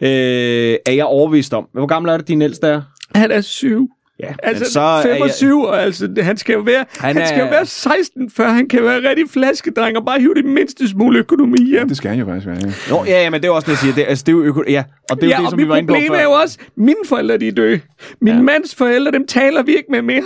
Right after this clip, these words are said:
Speaker 1: Nej.
Speaker 2: Så der er ikke nogen bedsteforældre, som kommer
Speaker 1: Nej.
Speaker 2: ind og hjælper
Speaker 1: Nej.
Speaker 2: med de
Speaker 1: Nej.
Speaker 2: gaver,
Speaker 3: Men
Speaker 2: det
Speaker 3: din
Speaker 2: er.
Speaker 3: mand, for eksempel, øh, for jeg ved da, for eksempel, at når mine børns mor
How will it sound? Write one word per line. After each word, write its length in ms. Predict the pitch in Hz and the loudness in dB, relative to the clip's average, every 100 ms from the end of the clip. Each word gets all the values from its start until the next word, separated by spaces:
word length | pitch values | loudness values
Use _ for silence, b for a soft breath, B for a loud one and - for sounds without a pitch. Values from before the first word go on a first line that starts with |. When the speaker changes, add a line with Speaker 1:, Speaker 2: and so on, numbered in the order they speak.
| 370 - | -6 -14
Speaker 1:
Nej. 120 | 214 196 | -10 -4
Speaker 2:
Så 140 | 247 | -2
der 80 | 240 | -2
er 80 | 247 | -4
ikke 120 | 294 | -2
nogen 180 | 339 320 | -4 -2
bedsteforældre, 600 | 381 403 262 285 226 226 | -2 -4 -4 -4 -2 -2
som 180 | 240 | -2
kommer 240 | - 226 233 | 0 0 2
Speaker 1:
Nej. 100 | 240 | 0
Speaker 2:
ind 100 | 302 | 2
og 60 | |
hjælper 260 | 294 277 381 - | 2 2 0 -2
Speaker 1:
Nej. 0 | |
Speaker 2:
med 160 | 240 | -4
de 60 | 247 | -2
Speaker 1:
Nej. 120 | 269 | -2
Speaker 2:
gaver, 180 | 262 269 | 0 2
Speaker 3:
Men 80 | 240 | 2
Speaker 2:
det 60 | 254 | 0
Speaker 3:
din 80 | 233 | -2
Speaker 2:
er. 60 | |
Speaker 3:
mand, 240 | 185 208 214 | -2 -4 -4
for 100 | 214 | -4
eksempel, 360 | 147 113 113 117 | -2 -4 -4 -2
øh, 240 | 120 107 | 0 0
for 120 | 117 | 0
jeg 160 | 135 208 | 0 2
ved 100 | 208 | 2
da, 60 | |
for 140 | 185 147 | 2 0
eksempel, 500 | 139 139 139 131 127 | 0 -2 -2 -2 -2
at 140 | 135 113 - | -2 -4 -6
når 340 | 113 110 101 | -4 -2 -2
mine 520 | 95 98 107 147 220 226 | -2 0 2 2 2 0
børns 380 | 143 170 113 113 | 0 -4 -6 -8
mor 480 | 104 113 160 143 | -2 0 0 -4